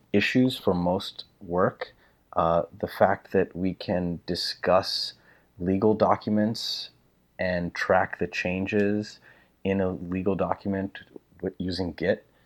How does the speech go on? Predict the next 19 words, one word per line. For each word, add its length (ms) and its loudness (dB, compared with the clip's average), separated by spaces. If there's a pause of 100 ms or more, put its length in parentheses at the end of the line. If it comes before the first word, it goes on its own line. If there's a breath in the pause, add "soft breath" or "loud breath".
(280)
um, 360 0
is, 200 -4 (280)
is 200 -8
really 460 4
helpful. 640 -2 (680)
The, 480 0 (800)
the, 100 -4 (240)
the 120 2
ability 500 6
to, 280 0 (520)
I 80 8
think 240 6
the, 300 4 (180)
really 380 8
the 200 2 (260)
baseline 520 2
they 120 -4
use 340 -4
it 180 -4